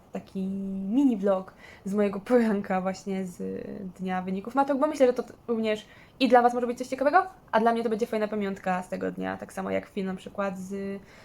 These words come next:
zakończenia liceum, bo to, bo to bardzo ciekawa pamiątka i nawet jeśli film się nie przyjmie jakoś super, to ja będę mieć coś takiego na, na dłużej po prostu,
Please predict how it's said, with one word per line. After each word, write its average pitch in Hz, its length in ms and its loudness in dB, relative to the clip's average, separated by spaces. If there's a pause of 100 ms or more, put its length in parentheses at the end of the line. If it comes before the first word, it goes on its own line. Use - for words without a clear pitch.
zakończenia 208 400 -4
liceum, 190 440 -4 (260)
bo 190 160 -4
to, 196 380 -4
bo - 80 -8
to - 100 0
bardzo 262 160 2
ciekawa 226 260 2
pamiątka 196 460 -4
i 196 140 -8 (600)
nawet 190 240 -6
jeśli 196 380 -10 (420)
film 226 140 0
się 214 140 -6
nie 214 80 0
przyjmie 226 220 2
jakoś 233 260 2
super, 226 320 0
to 208 80 0
ja 202 120 6
będę 196 160 -2
mieć 190 200 -6
coś 190 400 -8 (460)
takiego 190 680 -6 (1500)
na, 220 300 0
na 220 140 4
dłużej 190 300 -2
po - 100 -10
prostu, - 340 -12